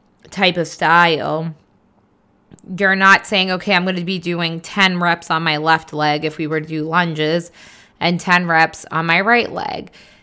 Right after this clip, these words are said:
You're viewing it or you're doing it as forty seconds. So just kind of a mental note that whenever anything is timed and it's not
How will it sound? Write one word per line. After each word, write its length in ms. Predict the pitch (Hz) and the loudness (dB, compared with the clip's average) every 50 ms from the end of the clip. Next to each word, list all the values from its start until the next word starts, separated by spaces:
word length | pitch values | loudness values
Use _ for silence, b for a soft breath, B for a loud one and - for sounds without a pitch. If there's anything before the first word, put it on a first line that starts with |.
| b b - | b b -8
You're 360 | 180 190 190 190 190 180 180 | -4 0 2 4 4 4 2
viewing 640 | 175 156 175 190 208 226 240 240 247 233 220 202 | 0 -4 -4 0 0 2 2 2 2 2 2 2
it 340 | 180 170 170 170 170 - - | 0 0 0 0 -2 -4 -4
or 160 | - 165 180 180 | -4 -2 0 0
you're 220 | 175 175 175 175 | 0 0 0 -2
doing 540 | 175 170 190 190 202 208 214 196 175 165 156 | -2 -2 -2 0 0 0 0 0 0 -2 -4
it 400 | - 67 - 160 170 165 - - | -4 -4 -2 -2 -2 -4 -4 -6
as 380 | - 165 160 156 156 151 - - | -2 2 2 2 2 0 -4 -8
forty 360 | - - 185 185 180 156 151 | -4 -2 0 0 0 -2 -4
seconds. 720 | 160 - - 185 175 170 - - - - - - - 180 | -4 -2 0 0 0 0 -2 -8 -12 -12 -12 -14 -14 -14
So 380 | - - - 190 180 175 175 175 | -8 -2 2 4 6 6 4 4
just 220 | - 196 202 202 | 0 -2 -6 -4
kind 260 | - - 226 220 226 226 | -2 0 0 0 0 0
of 80 | 208 | 0
a 60 | 220 | 0
mental 420 | 190 180 180 175 185 175 190 175 160 | 0 2 0 0 0 -2 -4 -4 -4
note 460 | 160 165 170 180 185 180 170 - - | -4 -4 -2 -2 0 -2 -2 -2 -4
that 480 | - 156 156 156 156 151 165 - - B B B B | -6 -4 0 0 0 0 0 -2 -8 B B B B
whenever 380 | B 190 196 202 220 240 240 254 | B 0 4 4 4 6 6 4
anything 500 | - - 175 190 190 202 196 - 208 196 | 2 0 -2 -2 -2 -2 -2 -2 -2 -2
is 200 | 185 170 - - | -2 -4 -4 -8
timed 1000 | - - - - - 170 165 165 160 165 175 190 214 233 254 277 285 262 269 262 b b b b b b b b b b | -14 -14 -6 -2 2 4 4 6 6 4 4 2 0 -2 -4 -4 -6 -8 -10 -12 b b b b b b b b b b
and 160 | 180 185 190 | -4 -2 -2
it's 220 | 190 185 - - | -2 -4 -6 -6
not 500 | - 190 180 180 185 180 175 170 160 - | -4 0 2 4 4 4 4 2 0 -2